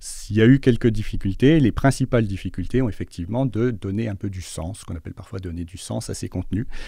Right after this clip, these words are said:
Et, euh, très vite est apparue l'idée d'introduire, euh, les contenus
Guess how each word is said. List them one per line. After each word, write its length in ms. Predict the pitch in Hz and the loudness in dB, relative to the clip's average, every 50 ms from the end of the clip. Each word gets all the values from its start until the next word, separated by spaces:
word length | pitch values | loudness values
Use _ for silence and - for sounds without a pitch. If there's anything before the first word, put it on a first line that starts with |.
| - - - - | -6 -6 -4 2
Et, 340 | 117 113 131 143 160 - - 147 | 4 6 8 6 6 4 2 0
euh, 260 | 117 101 95 95 92 | 0 2 2 2 0
très 240 | - - - 160 143 | -2 2 2 4 4
vite 220 | 151 180 - - | 4 2 2 2
est 120 | 120 - | 0 2
apparue 340 | 110 104 - 113 107 113 117 | 2 0 2 2 2 2 2
l'idée 440 | 117 110 104 98 95 107 123 147 160 | 2 0 0 2 4 4 4 4 4
d'introduire, 1040 | 131 101 92 - - 131 131 - - - 131 117 110 110 113 123 135 156 160 - - - - - - | 0 -4 -6 0 0 0 0 0 2 2 4 4 4 4 4 4 4 2 0 -4 -8 -16 -16 -6 -4
euh, 440 | 113 98 90 85 85 82 82 82 - - - | -2 -2 0 0 0 -2 -2 -4 -6 -6 -6
les 200 | - 95 101 123 | -4 0 0 0
contenus 540 | 127 - 127 - - - 117 123 127 - - | 2 2 -2 -2 0 2 8 8 10 10 8